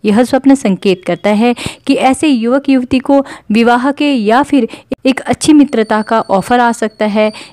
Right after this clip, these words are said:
या फिर सुखी दाम्पत्य जीवन की भी प्राप्ति हो सकती है।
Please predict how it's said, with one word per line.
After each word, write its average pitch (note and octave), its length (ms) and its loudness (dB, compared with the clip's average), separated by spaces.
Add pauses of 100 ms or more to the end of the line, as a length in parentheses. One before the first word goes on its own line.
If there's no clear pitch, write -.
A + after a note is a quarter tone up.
(100)
या C4 260 4
फिर C#4+ 300 -4 (220)
सुखी D#4 360 0
दाम्पत्य A3 480 -2
जीवन F#3 240 -4
की F3+ 240 -8
भी F3+ 140 -10
प्राप्ति F3+ 500 -2 (260)
हो G3+ 100 0
सकती - 400 -14
है। D3+ 140 -18